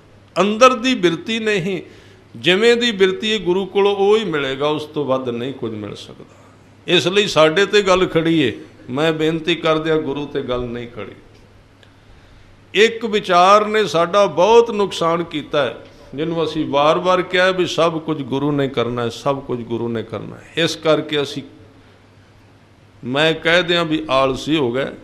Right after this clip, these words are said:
ਕਿਉਂਕਿ ਜਦੋਂ ਗੁਰੂ ਨੇ ਕਰਨਾ, ਮੈਨੂੰ ਕੀ ਲੋੜ ਹੈ? ਮੌਜ ਕਰੋ, ਸਾਰਾ ਦਿਨ ਝੂਠ ਬੋਲੋ, ਸਾਰਾ ਦਿਨ ਨਿੰਦਿਆ ਕਰੋ,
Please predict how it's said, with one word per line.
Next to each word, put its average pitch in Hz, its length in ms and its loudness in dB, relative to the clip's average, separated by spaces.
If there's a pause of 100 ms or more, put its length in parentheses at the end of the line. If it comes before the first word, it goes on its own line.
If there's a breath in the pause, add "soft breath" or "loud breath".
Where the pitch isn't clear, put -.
(280)
ਕਿਉਂਕਿ 120 280 -6
ਜਦੋਂ 127 220 -4
ਗੁਰੂ 143 260 -4
ਨੇ 165 120 -4
ਕਰਨਾ, 165 340 -4
ਮੈਨੂੰ 160 340 -2
ਕੀ 170 160 -4
ਲੋੜ 139 300 0
ਹੈ? 156 40 -2
ਮੌਜ 131 360 0
ਕਰੋ, 131 320 -2
ਸਾਰਾ 165 480 0
ਦਿਨ 143 260 -4
ਝੂਠ 123 320 -6
ਬੋਲੋ, 113 460 -6 (200)
ਸਾਰਾ 120 340 -2
ਦਿਨ 135 160 -4
ਨਿੰਦਿਆ 135 400 0
ਕਰੋ, 151 460 -2